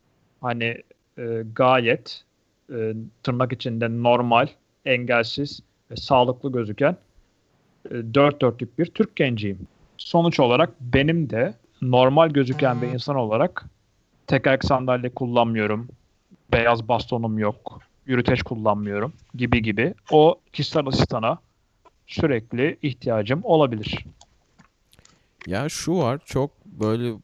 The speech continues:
Speaker 2: farklı bir yerden bağlayacağım ama yani şirketlerin yönetim kurulu başkanları, C E O'ları, bilmem C F O'ları, C-level bin-, insanları falan filan hepsinin asistanı var.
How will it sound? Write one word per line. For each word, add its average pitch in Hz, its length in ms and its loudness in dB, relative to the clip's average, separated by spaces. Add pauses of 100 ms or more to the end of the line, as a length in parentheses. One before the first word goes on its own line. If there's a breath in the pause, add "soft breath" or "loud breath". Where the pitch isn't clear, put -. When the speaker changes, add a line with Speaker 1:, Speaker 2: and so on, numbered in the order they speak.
(140)
Speaker 2:
farklı 92 500 -6
bir 147 60 -4
yerden 85 520 -4
bağlayacağım 80 600 -6
ama 113 260 -6 (720 soft breath)
yani 110 360 -4
şirketlerin 131 840 -6
yönetim 117 480 -4
kurulu 110 640 -6
başkanları, 101 760 -4
C - 220 -12
E 95 100 -4
O'ları, 95 420 -6
bilmem 92 420 -6
C 95 320 -8
F 101 160 -12
O'ları, 95 500 -6
C-level 98 840 -6
bin-, 95 260 -8
insanları 98 760 -6
falan 98 380 -8
filan 98 240 -10
hepsinin 139 600 -8
asistanı 113 600 -6
var. 87 180 -6